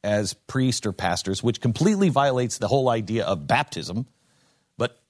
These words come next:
once a Jew, always a Jew. Get rid of them all. And you need to vote for new hierarchy.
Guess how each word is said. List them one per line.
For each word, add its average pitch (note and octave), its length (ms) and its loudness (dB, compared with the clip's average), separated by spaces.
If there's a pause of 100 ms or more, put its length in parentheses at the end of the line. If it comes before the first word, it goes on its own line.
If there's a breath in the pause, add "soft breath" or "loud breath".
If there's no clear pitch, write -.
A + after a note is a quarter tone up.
(380)
once E3 260 2
a D#3+ 60 2
Jew, C3+ 220 2
always C3 340 0
a F#2+ 60 -8
Jew. D#2+ 280 -10 (500 loud breath)
Get C#3+ 140 2
rid C#3 160 2
of G2 100 -2
them F#2 140 -4
all. - 260 -6 (300)
And B2 280 2
you G#2+ 180 -2
need B2 180 2
to A#2 80 -2
vote A#2+ 300 0
for B2 180 -2
new A#2 180 0
hierarchy. F#2+ 640 -4